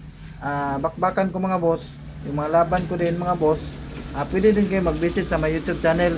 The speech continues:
ah, Clifford Dama Vlogs. <clears throat> So, bago matapos itong video, mga boss, ah, may isa-shoutout lang ako, may isa-shoutout lang ako, mga boss. So,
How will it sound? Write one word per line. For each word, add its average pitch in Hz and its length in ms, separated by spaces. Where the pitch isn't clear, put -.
ah, 131 160
Clifford 180 480
Dama 165 320
Vlogs. 151 320
<clears throat> 180 380
So, 160 160
bago 180 240
matapos 196 480
itong 175 240
video, 175 240
mga 175 160
boss, 156 400
ah, - 160
may 175 240
isa-shoutout 165 560
lang 156 160
ako, 147 480
may 196 160
isa-shoutout 165 560
lang 156 160
ako, 147 160
mga 143 240
boss. 170 320
So, 131 400